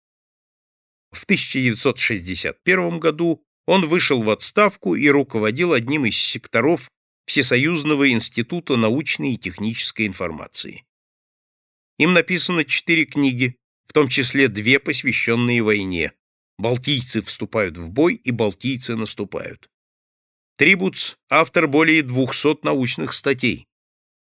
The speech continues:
В тысяча девятьсот семьдесят втором году он стал доктором исторических наук. Владимир Филиппович Трибуц скончался тридцатого августа тысяча девятьсот семьдесят седьмого года.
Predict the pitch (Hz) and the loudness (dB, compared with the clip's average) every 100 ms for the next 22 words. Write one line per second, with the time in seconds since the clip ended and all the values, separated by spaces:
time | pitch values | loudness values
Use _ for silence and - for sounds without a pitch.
0 | _ _ - 175 139 - - 127 123 123 | _ _ -6 -2 0 -2 -6 -4 -4 -2
1 | - 135 - 131 117 92 90 98 - - | -2 -2 0 0 2 0 -6 -8 -8 -2
2 | 123 160 151 156 160 160 - _ - 110 | 2 2 2 0 0 -4 -6 _ -6 -4
3 | - - 151 117 143 135 - 139 135 - | -2 0 0 2 2 2 -2 -4 -4 -8
4 | 107 107 95 98 - - 107 - 92 92 | -8 -4 -4 -4 -4 -4 -6 -6 -8 -8
5 | - - _ _ _ _ _ _ _ - | -14 -20 _ _ _ _ _ _ _ -12
6 | 95 127 151 175 151 127 147 147 123 113 | 0 2 2 2 2 2 2 2 2 0
7 | - - 175 180 185 - - _ _ - | 0 0 0 2 -2 -6 -8 _ _ -10
8 | - 143 131 196 180 - 143 123 120 - | -2 0 2 2 2 0 0 0 0 0
9 | 123 - 92 92 - 170 160 151 - 151 | 0 0 -6 -4 0 0 0 -8 -4 -6
10 | - 151 147 - 107 92 73 - - - | -4 -6 -6 -8 -8 -8 -4 -2 -2 -4
11 | - 117 117 113 - 107 - 95 76 92 | 0 0 0 -2 -6 -6 -6 -6 -6 -6
12 | 92 82 67 - 62 | -6 -8 -12 -16 -18